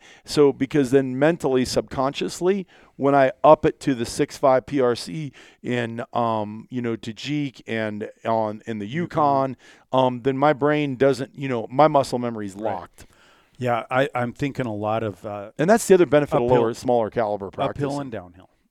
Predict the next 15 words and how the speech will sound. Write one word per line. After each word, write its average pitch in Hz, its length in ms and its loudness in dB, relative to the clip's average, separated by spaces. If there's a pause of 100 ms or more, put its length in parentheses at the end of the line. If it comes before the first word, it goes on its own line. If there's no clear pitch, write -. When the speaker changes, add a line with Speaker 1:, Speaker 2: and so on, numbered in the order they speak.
Speaker 2:
A - 40 -12
Speaker 1:
Yeah. 117 140 8
Speaker 2:
lot 113 80 -4
of 120 100 -10
uphill 110 320 -10
and 104 100 -10
downhill 92 380 -12
this, - 400 -12
this 104 140 -12
summer. 104 360 -12
We 98 180 -16
should - 260 -14
try 104 180 -8
to 98 140 -12 (640)
really 113 760 -2